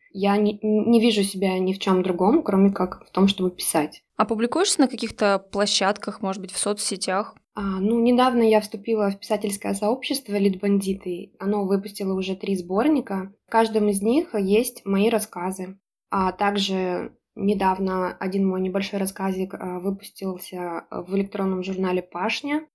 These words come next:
Speaker 1: Также у меня есть, э, канал на Яндекс.Дзене. Там я публикую свои рассказы и, и отрывки из них.
Speaker 2: Сталкивалась уже с жесткой критикой и вообще как к ней относишься?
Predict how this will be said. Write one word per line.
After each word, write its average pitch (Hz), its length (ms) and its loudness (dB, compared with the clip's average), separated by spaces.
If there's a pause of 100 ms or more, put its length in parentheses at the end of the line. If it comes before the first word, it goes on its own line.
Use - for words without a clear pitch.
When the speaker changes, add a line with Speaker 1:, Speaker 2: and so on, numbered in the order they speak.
(220)
Speaker 1:
Также 214 280 2
у 208 40 4
меня 190 320 4
есть, 185 220 -6
э, 180 300 -6
канал 190 340 2
на 185 100 0
Яндекс.Дзене. 185 1040 -2 (240)
Там 196 160 2
я 190 100 4
публикую 196 420 -2
свои 180 180 -4
рассказы 202 540 -2
и, - 340 -14
и 208 140 -8
отрывки 214 460 -6
из 214 140 -6
них. 214 320 -4
Speaker 2:
Сталкивалась 262 800 2
уже 214 800 2
с 190 100 -6
жесткой 214 440 0
критикой 202 520 -6
и 185 60 -6
вообще 190 380 -2
как 214 340 -2
к - 80 -8
ней 208 180 2
относишься? 208 720 -4